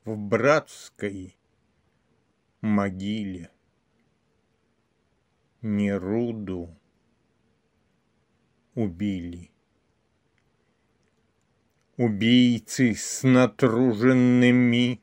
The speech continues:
руками подходят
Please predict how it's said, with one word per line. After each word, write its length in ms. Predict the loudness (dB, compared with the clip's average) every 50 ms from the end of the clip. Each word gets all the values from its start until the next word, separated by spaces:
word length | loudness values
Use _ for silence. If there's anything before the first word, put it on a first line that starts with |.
| _ _ _ _ _ _ _ _ _ _
руками 1000 | -4 2 4 4 4 4 2 2 2 4 4 2 0 -2 -6 -8 -10 -12 -14 -16 _ _ _ _ _ _ _ _ _ _
подходят 1040 | 4 4 4 4 2 -4 2 6 8 8 8 8 8 6 6 6 6 4 0 -8 -20